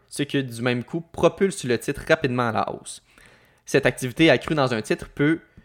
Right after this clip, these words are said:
négocier, attire alors plus d'algos, attirant parfois d'autres investisseurs de détail et crée un effet d'entraînement. L'activité engendre l'activité, ce qui commence comme un nombre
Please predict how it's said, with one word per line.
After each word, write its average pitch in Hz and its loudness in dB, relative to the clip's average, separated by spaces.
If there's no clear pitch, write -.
négocier, 135 2
attire 156 4
alors 139 6
plus 170 6
d'algos, 123 4
attirant 123 0
parfois 143 4
d'autres 131 2
investisseurs 120 2
de 117 2
détail 123 2
et 135 2
crée 131 -2
un 147 6
effet 123 0
d'entraînement. 101 -4
L'activité 139 2
engendre 131 4
l'activité, 113 -2
ce - -16
qui - -16
commence 143 -2
comme 131 2
un 117 2
nombre 120 4